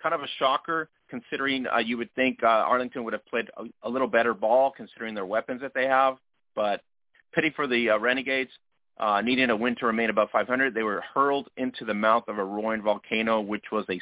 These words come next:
sold-out, uh, dome in Saint Louis. There was forty thousand fans in Saint Louis, I mean, ready for this matchup. They were supporting this team really, really cool. Uh, you even had Ozzie Smith,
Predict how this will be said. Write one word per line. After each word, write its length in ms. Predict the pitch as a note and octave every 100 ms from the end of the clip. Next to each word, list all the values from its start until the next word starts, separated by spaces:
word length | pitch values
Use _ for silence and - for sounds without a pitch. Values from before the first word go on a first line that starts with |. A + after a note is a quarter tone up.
| - -
sold-out, 680 | B2 B2+ B2+ G#2+ G#2+ A2 - _ _ _ _ _ - -
uh, 400 | F#2+ F#2+ F2+ D2+
dome 460 | G2 G#2+ G#2+ G#2 F2+
in 160 | F#2+ -
Saint 220 | G2 F2+
Louis. 280 | G2+ F#2 F#2 - _ _ _
There 80 | F#2+
was 100 | G2 -
forty 360 | A2+ B2+ D3+ - -
thousand 520 | G#2 A#2+ C3 B2 A#2 -
fans 380 | A2 A2 G#2 F#2 -
in 120 | G2 -
Saint 220 | G2+ G2
Louis, 220 | G2 F#2 -
I 60 | F#2+
mean, 240 | F#2+ F#2
ready 460 | G2 A#2 B2 C3 C3+ _ _ _ _
for 200 | - A2+
this 160 | G#2+ A2 -
matchup. 480 | G2+ G#2 - A2 -
They 80 | G#2+
were 100 | G2 -
supporting 440 | - - A#2+ B2+
this 120 | A#2+ - -
team 220 | A2+ G2+
really, 300 | G#2 A2+ A2+
really 320 | G#2 A2 G#2
cool. 360 | - G#2 G#2+ G#2 _ - - -
Uh, 60 |
you 160 | G#2 B2
even 160 | D3+
had 160 | C#3+ B2
Ozzie 360 | G#2+ A#2 A#2 G#2+
Smith, 240 | G#2+ G#2+